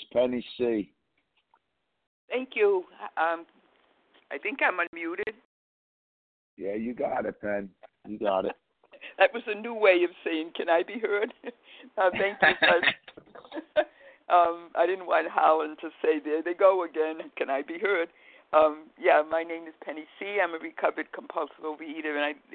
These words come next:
Speaker 2: live in the Boston area. And, oh, gosh, this paragraph, all I could say was, this is a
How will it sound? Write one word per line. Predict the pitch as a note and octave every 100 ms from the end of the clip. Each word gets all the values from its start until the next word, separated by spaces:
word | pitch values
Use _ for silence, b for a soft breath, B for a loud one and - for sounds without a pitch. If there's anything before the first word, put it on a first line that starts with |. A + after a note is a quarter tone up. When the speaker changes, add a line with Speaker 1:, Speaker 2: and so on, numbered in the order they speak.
| C3+
Speaker 2:
live | C#3 C#3+
in | C#3+
the |
Boston | C3+ D#3+ F3+ - E3+
area. | D#3 D#3 D#3+ D#3 B B B B -
And, | E3+ E3 E3+ -
oh, | F3 F3
gosh, | A3+ G3+ - - b b _
this | G3+ D4 -
paragraph, | - G#3 F#3 F3 E3 E3 D#3 D3+ E3 _ -
all | - F#3 A3
I | A3
could | - F#3 -
say | F#3 F3+ F3
was, | E3+ E3 D#3+ - b b b
this | A#3 F4 E4
is | D4
a | F#3